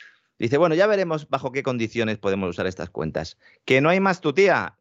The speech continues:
Cuenta especial K. Los países europeos dejan allí sus euros, se transforman en rublos,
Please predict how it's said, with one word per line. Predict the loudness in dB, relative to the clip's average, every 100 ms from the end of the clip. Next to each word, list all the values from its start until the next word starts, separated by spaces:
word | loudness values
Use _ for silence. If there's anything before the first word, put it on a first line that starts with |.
| _
Cuenta | 0 0 0 0
especial | -2 -6 -4 -2 0 -2
K. | 0 -2 -2 -10 _ _ _ -6
Los | -6
países | -2 -4 -2 -4 -6 -4
europeos | -2 -2 0 0 0 -2 _ -4
dejan | -2 0 -2
allí | -4 -6
sus | -6 0
euros, | 2 2 0 -4 _ _ _ _ _ -6
se | -2
transforman | 0 2 2 2 0
en | -2 0
rublos, | 2 4 2 0 -8